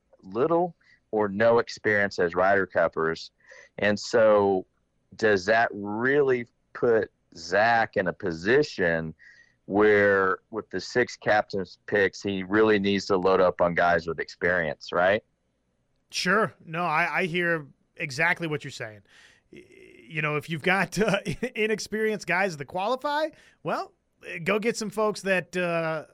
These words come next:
Speaker 2: have been in these arenas and in these environments. And again, I keep coming back to it's on foreign soil.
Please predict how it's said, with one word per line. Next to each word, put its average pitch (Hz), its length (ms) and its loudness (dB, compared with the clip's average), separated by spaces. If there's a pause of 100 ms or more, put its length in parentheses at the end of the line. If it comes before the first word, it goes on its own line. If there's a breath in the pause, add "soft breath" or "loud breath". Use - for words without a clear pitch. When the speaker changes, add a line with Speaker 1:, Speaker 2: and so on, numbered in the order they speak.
(340)
Speaker 2:
have 156 360 -6
been 196 280 2
in 175 320 -4
these 165 260 -4
arenas 143 480 -4 (360 loud breath)
and 160 220 -2
in 151 80 -4
these 151 220 -4
environments. 147 460 -4
And 233 80 -2
again, 220 380 -4 (200 soft breath)
I 165 100 -4
keep 202 220 -6
coming 185 180 -6
back 170 280 -2
to 170 120 -4
it's 160 140 -6
on 151 120 -8
foreign 143 320 -10
soil. 113 380 -12